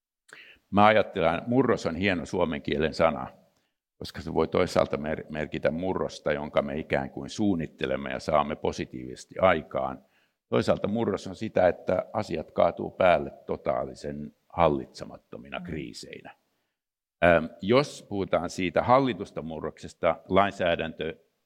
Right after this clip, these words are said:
Speaker 1: on, ja, ja tämmöinen julkinen valta on ehdottomasti tärkeässä roolissa, koska, koska se on niin kuin sillä, että, ää, markkinatalous on, siinä on hyviä piirteitä, mutta se on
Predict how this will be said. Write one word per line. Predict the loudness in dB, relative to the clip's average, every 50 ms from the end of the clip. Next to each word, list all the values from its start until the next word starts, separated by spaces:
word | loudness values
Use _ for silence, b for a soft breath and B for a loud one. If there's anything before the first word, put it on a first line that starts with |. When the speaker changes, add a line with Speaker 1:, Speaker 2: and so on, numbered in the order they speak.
| _ _ -8
Speaker 1:
on, | -4 -4 -4 -4 -6 -10 -12 -16 -16 -8 -4
ja, | 2 6 6 6 6 6
ja | 0 -2
tämmöinen | -2 -2 -4 -4 -4
julkinen | -2 0 0 -2 -2 -4 -6 -4 0
valta | -2 -2 -2 -2 -6 -8
on | -8 -4
ehdottomasti | -2 0 0 0 -2 -6 _ -10 -12 -12 -12 -16 -12 -4 0
tärkeässä | 0 0 0 0 -10 -16 -16 -14 -12 -12 -12
roolissa, | -12 -12 -14 -16 -16 -18 _ -20 -18 -18 -18 _ _ _ _ _ _ _ _ _
koska, | -10 -6 0 2 2 2 0
koska | -2 -10 -12 -10 -10 -10
se | -6 -4
on | -4 -4
niin | -4 -6
kuin | -6 -2
sillä, | 2 4 6 8 8
että, | 6 6 4 0 0 0 -2 -10 -20 _ _ _ _ _ _ _ _ _ _ _ _ 2
ää, | 4 4 6 4 2 -2 -6 -8
markkinatalous | -2 2 2 2 2 0 -4 -6 -6 -2 0 0 0 0 -2 -4 -4 -6
on, | -6 -6 -6 -10 -14 _ _ _ _ -20 -10
siinä | -4 -2 0 2 2
on | 2 2 0 -4 0
hyviä | 0 2 4 6 4 4
piirteitä, | 4 2 2 2 2 2 0 0 0 0 -2
mutta | -4 -4 -10 -12 -14 -10
se | -8 -6
on | -6 -6